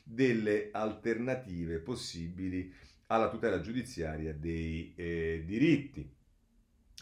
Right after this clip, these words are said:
Per non parlare del diverso specifico problema del pubblico ministero. Tutto questo, tutto insieme, è da affrontare. Non sarebbe adeguato farlo nel solo ristretto, finora improduttivo campo dei professionisti della giustizia, magistrati e avvocati, dimostratisi soprattutto conservatori,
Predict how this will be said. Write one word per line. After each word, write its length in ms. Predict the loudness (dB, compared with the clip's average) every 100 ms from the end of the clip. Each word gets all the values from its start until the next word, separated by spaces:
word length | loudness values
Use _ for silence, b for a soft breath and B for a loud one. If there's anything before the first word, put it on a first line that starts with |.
| B B B 4
Per 140 | 6
non 160 | 6 6
parlare 720 | 6 8 8 10 8 4 2
del 160 | 2 2
diverso 400 | 4 4 2 -2
specifico 540 | -6 -6 -4 -4 -2
problema 400 | -2 0 0 0
del 160 | -2 -4
pubblico 360 | -6 -6 -4 -4
ministero. 760 | -4 -4 4 6 6 2 -8
Tutto 380 | -4 -4 0 2
questo, 500 | 4 2 0 -4 -4
tutto 320 | -4 -8 -2
insieme, 580 | -2 -2 0 0 2 -2
è 240 | -2 -4 -2
da 120 | -4
affrontare. 880 | -4 -6 -4 -2 -2 -2 -6 -10 -10
Non 180 | -4 0
sarebbe 320 | 2 2 4
adeguato 440 | 4 4 4 4 0
farlo 280 | -2 -2
nel 160 | -4 -4
solo 200 | -2 0
ristretto, 520 | -2 -2 -2 -2 -4
finora 320 | -8 -4 -2
improduttivo 520 | -4 -6 -8 -6 -6 -4
campo 360 | -6 -6 -6
dei 80 | -6
professionisti 600 | -8 -10 -10 -8 -8 -8
della 200 | -10 -10
giustizia, 580 | -10 -10 -8 -6 -8 -10
magistrati 600 | -10 -12 -8 -4 -4 -6
e 20 |
avvocati, 560 | -8 -4 -2 -2 -6 -8
dimostratisi 640 | -8 -8 -6 -6 -6 -10
soprattutto 640 | -8 -6 -6 -8 -10 -8
conservatori, 840 | -6 -4 -4 -4 -4 -4 -6 -8